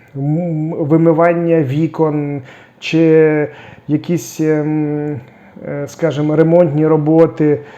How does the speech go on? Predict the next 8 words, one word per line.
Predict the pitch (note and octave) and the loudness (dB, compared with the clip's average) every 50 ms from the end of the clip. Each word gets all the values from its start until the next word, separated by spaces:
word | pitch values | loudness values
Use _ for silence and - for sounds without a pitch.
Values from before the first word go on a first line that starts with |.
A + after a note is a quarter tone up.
| - - - - - _ | -20 -20 -20 -20 -20 _
коли | - - D3+ D3+ D#3 | -4 0 0 0 0
потрібно | D3+ D#3 D#3 D#3 D#3 D#3+ D#3 D#3 D3+ | 0 -2 -2 0 0 0 0 0 -2
було | D3 D3 D3+ D#3 D3+ | 0 0 0 0 0
пофарбувати, | D3+ - C#3 - D#3 D3 C#3+ C3+ C#3+ D3 D#3+ D#3 D#3 D3+ D#3 - D#3 D3+ D3+ D3+ D3 C3 B2+ - - - - - - - - - - _ - | -2 -4 -4 -2 -2 -2 -2 -2 0 0 2 2 2 0 0 0 0 2 2 0 0 -2 -6 -10 -16 -20 -20 -20 -20 -20 -20 -20 -20 _ -14
м, | - C3+ C3+ C#3 C#3 C3+ C#3 C#3 C#3+ | -12 -10 -10 -10 -10 -10 -8 -4 -4
наприклад, | D#3 D3+ - D#3+ D#3 D#3+ D#3 - D3+ D3 C#3+ C3 C3 | -4 -4 -2 0 0 0 0 0 -2 -2 -2 -2 0
гараж, | C3 D3 E3 D#3+ C#3+ C#3 C#3 C#3 C3+ - - - - - _ _ _ _ _ _ _ _ _ _ _ _ _ _ | 0 2 2 4 4 2 2 0 -2 -6 -12 -18 -20 -20 _ _ _ _ _ _ _ _ _ _ _ _ _ _
чи, | - - D#3+ D#3 D#3 D#3 D#3 D3+ D3 | -8 -6 -4 -2 0 0 0 0 -2